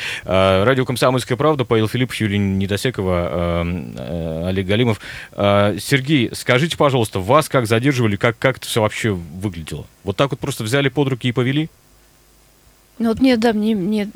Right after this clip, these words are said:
Speaker 2: как-то вот даже непонятно. Ну, то есть просто вот ты идёшь, да, и тебя, к тебе подходят, под руки забирают и уводят. То есть
Speaker 1: Сергей?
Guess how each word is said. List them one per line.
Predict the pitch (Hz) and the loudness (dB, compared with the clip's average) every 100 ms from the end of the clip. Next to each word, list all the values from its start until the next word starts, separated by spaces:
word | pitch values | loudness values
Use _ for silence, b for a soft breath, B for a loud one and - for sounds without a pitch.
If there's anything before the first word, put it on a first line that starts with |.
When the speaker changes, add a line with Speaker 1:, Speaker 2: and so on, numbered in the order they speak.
| - | -10
Speaker 2:
как-то | - 220 196 | -6 -6 -6
вот | 196 | -4
даже | - 220 226 | -2 0 0
непонятно. | 226 240 233 175 | 2 2 0 -2
Ну, | 185 | -6
то | 190 | -6
есть | 190 - | -8 -8
просто | - 196 - | -10 -10 -8
вот | 185 - | -10 -6
ты | 220 | -4
идёшь, | 208 247 240 | -2 -2 -2
да, | 185 196 | -4 -4
и | 190 - - | -8 -12 -16
тебя, | - 196 185 190 _ - | -12 -8 -10 -12 _ -10
к | - | -6
тебе | 190 | -6
подходят, | 180 - 247 240 | -6 -6 -8 -6
под | 180 180 | -8 -10
руки | 175 | -10
забирают | 190 180 175 214 - | -10 -8 -8 -8 -10
и | |
уводят. | 185 170 - - - | -10 -10 -12 -14 -16
То | |
есть | - - - _ B B B B B B B B - - - - _ _ _ _ | -16 -18 -18 _ B B B B B B B B -18 -18 -20 -20 _ _ _ _
Speaker 1:
Сергей? | - 90 101 | -10 -4 -2